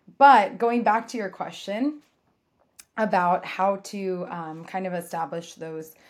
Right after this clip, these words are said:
those boundaries, um, and, and know kind of where you're, when, when to establish those boundaries would be, for me, I think it's,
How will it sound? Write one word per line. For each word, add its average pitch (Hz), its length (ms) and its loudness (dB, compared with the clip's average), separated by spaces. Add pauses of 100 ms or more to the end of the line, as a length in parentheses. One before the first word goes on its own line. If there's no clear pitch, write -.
(220)
those 185 200 -4
boundaries, 170 720 -6
um, 160 540 -12
and, 175 340 -6
and 175 320 -8
know 185 240 0
kind 180 220 -8
of 151 100 -12
where 156 280 -8
you're, 160 560 -10 (760)
when, 185 380 -6 (120)
when 185 340 -2
to 226 180 -8
establish 233 560 -8
those 240 200 -6
boundaries 254 440 -6 (380)
would 226 240 -2
be, 214 360 -2 (680)
for 254 140 4
me, 254 380 2
I 233 160 -4
think 214 320 -8
it's, 185 280 -8